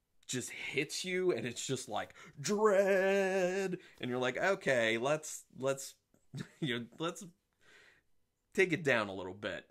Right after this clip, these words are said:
Take it down a few notches. Like, I understand what's supposed to be going on here, and that I'm supposed to feel a certain way,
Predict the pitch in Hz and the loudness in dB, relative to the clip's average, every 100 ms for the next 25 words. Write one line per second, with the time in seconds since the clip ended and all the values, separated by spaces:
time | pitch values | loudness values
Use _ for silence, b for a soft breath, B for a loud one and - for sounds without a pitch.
0 | _ - 294 311 165 143 113 - 117 104 | _ -8 -4 0 2 2 0 -4 -6 -4
1 | 98 - 101 117 110 - 143 170 147 - | -6 -8 -6 -4 -4 0 0 0 -2 -4
2 | 139 131 120 120 - 120 - 113 113 110 | -2 -2 -2 -4 -2 -2 -4 -6 -4 -4
3 | 107 107 107 110 107 85 107 104 101 - | -4 -4 -4 -4 -4 -4 -4 -6 -8 -6
4 | 110 107 - - - 160 220 226 202 208 | -6 -6 -8 -16 -12 -6 -6 -6 -4 0
5 | 202 185 185 180 | 0 -2 -4 -4